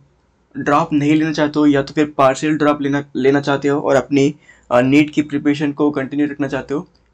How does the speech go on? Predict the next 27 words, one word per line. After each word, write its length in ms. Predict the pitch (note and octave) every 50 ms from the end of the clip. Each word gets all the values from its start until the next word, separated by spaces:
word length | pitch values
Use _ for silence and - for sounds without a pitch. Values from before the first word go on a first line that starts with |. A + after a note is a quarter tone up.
| - C3
या 140 | C#3 D3
तो 120 | D#3+ F#3 F3
फिर 140 | F3+ F3+ E3+
आपको 200 | E3 - E3+ D3+
कंप्लीट 580 | - C#3+ D3 C#3+ D3 D3 D3+ D#3 D3+ D3+ - -
एडमिशन 440 | C3+ C3+ C3+ C#3 C3+ C#3 D3 D#3 D3+
ही 100 | D3+ D#3
लेना 320 | D3 C#3+ C#3 C#3 C#3 C3+ C#3
है, 120 | C#3 B2
आपको 300 | - - - - - C#3
बीएचएमएस 520 | C3+ C3 C#3+ D3 D3+ D#3 D3+ D3 D3+ D3
में 100 | D#3 D3
ही 60 | D3+ D3
करियर 320 | D3 C#3 C#3 C#3+ C#3+ C#3 -
क्रिएट 240 | C3+ C3+ C#3 C#3+ C#3
करना 240 | C#3+ C3+ C3 C3+
है, 200 | C3+ C3+ C3 C3
या 80 | B2+ C3
फिर 220 | C3 D3 C#3+ D3 C#3+ - - - - - -
बीएएमएस 560 | C3 B2 C3+ C#3+ D3+ D3+ D3+ D3 D3 D3+ -
में 120 | C#3+ B2+ F#2+
करियर 520 | - C#3+ C#3 C#3 - - C3+ C#3+ D3 D3
क्रिएट 260 | D3 D3 C#3 C#3 C#3
करना 220 | - C#3 C3+ C3+ C3
है, 80 | B2+
या 80 | B2 A2+
फिर, 240 | - C#3+ C3+ -